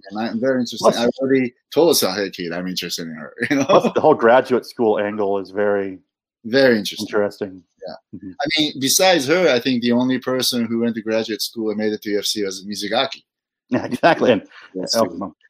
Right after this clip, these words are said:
Speaker 2: Huh?
Speaker 1: legend right there as well. I mean, Mizugaki
Speaker 2: Right,
Speaker 1: is
Speaker 2: right.
Speaker 1: amazing. Plus, he's doing the whole, uh, Naoki. He's in kind of a, Naoki's, like, senpai kind of thing right now.
Speaker 2: Yeah, he is. And, uh,
Speaker 1: Yeah.
Speaker 2: yeah, because Naoki works with, uh, uh,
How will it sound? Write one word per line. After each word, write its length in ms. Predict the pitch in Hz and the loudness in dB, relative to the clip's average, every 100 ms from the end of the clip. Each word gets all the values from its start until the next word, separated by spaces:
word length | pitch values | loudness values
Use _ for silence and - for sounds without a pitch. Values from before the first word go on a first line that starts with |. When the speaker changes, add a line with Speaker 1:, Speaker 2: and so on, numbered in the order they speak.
| 131 | -16
Speaker 2:
Huh? 120 | 170 110 | -8 2
Speaker 1:
legend 360 | 110 104 104 | 4 4 2
right 180 | 101 98 | 2 2
there 180 | 110 104 | 0 -2
as 120 | 98 | 0
well. 220 | 113 120 | 4 4
I 60 | 95 | 4
mean, 140 | 95 | -4
Mizugaki 180 | 95 95 143 | -8 -2 0
Speaker 2:
Right, 160 | 131 95 | 0 0
Speaker 1:
is 80 | 123 | -4
Speaker 2:
right. 160 | 104 | -4
Speaker 1:
amazing. 300 | 101 95 95 - _ _ _ _ - | -6 -12 -16 -18 _ _ _ _ 0
Plus, 180 | 117 - | 2 2
he's 240 | 104 113 | -4 -6
doing 260 | _ 120 104 | _ 2 2
the 60 | 98 | 2
whole, 220 | 104 101 | 4 4
uh, 60 | 95 | 4
Naoki. 440 | 92 107 - 101 95 - - | 0 -6 -4 -6 -6 -8 -4
He's 160 | 113 | -2
in 80 | 127 | 0
kind 220 | 139 123 | 2 2
of 60 | 107 | 0
a, 640 | _ _ _ _ _ _ 120 | _ _ _ _ _ _ 0
Naoki's, 480 | 117 - 110 104 | 0 2 0 2
like, 140 | 107 - | 0 -2
senpai 640 | - 117 107 120 117 117 | 0 0 4 4 4 2
kind 120 | 117 | -4
of 80 | 113 | -4
thing 100 | 113 | -4
right 140 | 113 113 | -4 -4
now. 240 | 113 117 _ - | -4 -8 _ -2
Speaker 2:
Yeah, 160 | 214 | 2
he 240 | 165 156 135 | 4 4 4
is. 160 | 101 - | 2 -2
And, 220 | 123 120 | 0 2
uh, 240 | 117 110 98 | 2 0 -2
Speaker 1:
Yeah. 60 | 98 - _ | -6 -14 _
Speaker 2:
yeah, 200 | 120 104 - | -6 -6 -6
because 540 | 127 131 127 - - _ _ | -6 -2 -2 -2 -8 _ _
Naoki 400 | 143 170 208 208 151 | -2 0 0 0 0
works 380 | 135 143 143 - | 4 4 2 -2
with, 220 | 120 110 - | -4 -4 -4
uh, 440 | 98 92 87 80 - _ - | -4 -2 -4 -8 -10 _ -14
uh, 120 | 92 | -12